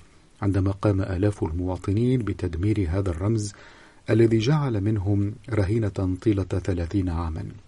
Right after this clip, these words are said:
وكان ذلك اليوم يدل على بداية أفول نجم الأنظمة التوتاليتارية،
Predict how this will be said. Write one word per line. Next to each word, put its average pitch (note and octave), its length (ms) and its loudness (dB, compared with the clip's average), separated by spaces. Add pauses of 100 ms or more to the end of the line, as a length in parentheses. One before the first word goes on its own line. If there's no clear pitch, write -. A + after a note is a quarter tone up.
(840)
وكان G2 260 2
ذلك F#2+ 420 0 (440)
اليوم G#2+ 480 4 (560)
يدل C#3+ 360 8
على G2 260 4
بداية G2+ 500 4
أفول G#2 680 2
نجم G2+ 240 2
الأنظمة G2 580 -2
التوتاليتارية، E2+ 1040 -4